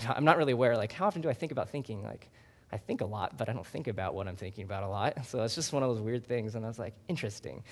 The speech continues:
So how does this relate to my walk with God?" So if we go to the next slide, um, John Piper has a quote. Um, it's actually from an article that he wrote. It says, "One of the most remarkable capacities of the human mind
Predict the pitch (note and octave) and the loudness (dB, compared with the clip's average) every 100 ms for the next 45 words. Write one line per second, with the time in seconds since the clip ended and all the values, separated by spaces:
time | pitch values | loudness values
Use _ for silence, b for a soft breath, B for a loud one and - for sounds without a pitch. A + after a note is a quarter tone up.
0 | B - C3+ F3+ D3+ A#2+ A#2 G#2+ G#2 A2+ | B 0 4 4 4 0 -2 -2 -2 -4
1 | F#2 F#2+ F#2+ - G#2+ - - A2 A#2 B | -4 -2 -4 -8 -10 -8 -6 -6 -10 B
2 | B B B B - - A2+ C#3+ E3 D#3 | B B B B -10 -4 -2 6 8 8
3 | C3 A#2 - A2 A2+ A2 A2+ - G#2+ G#2+ | 4 2 0 2 4 4 0 -6 -6 -2
4 | B2+ B2+ A#2+ A#2 A#2 A2+ A2+ A2 A2 - | 0 0 0 -2 -2 -4 -4 -6 -8 -12
5 | A2+ - A#2 A#2 - - - C3 A#2+ A#2+ | -10 -4 0 0 -4 -12 -10 -6 -6 -4
6 | C3 C3+ B2+ A#2 - A2+ A2+ A#2+ A2+ A2 | -4 -4 -4 -2 0 -2 -2 -4 -4 -4
7 | G#2+ G#2+ G#2+ A#2 - B B B B - | -2 -2 -2 -4 -10 B B B B -4
8 | A#2+ A2+ D3 D3+ D#3 F3+ - E3+ D#3+ G3 | -4 -2 -4 0 6 6 6 4 6 6
9 | G3+ G3+ G3 E3+ C#3+ C#3+ C#3+ C#3 B2+ B2 | 4 0 2 4 4 4 -2 -4 -2 0
10 | B2+ C3+ C3 G#2+ G#2 G#2+ | 2 2 2 0 -2 -4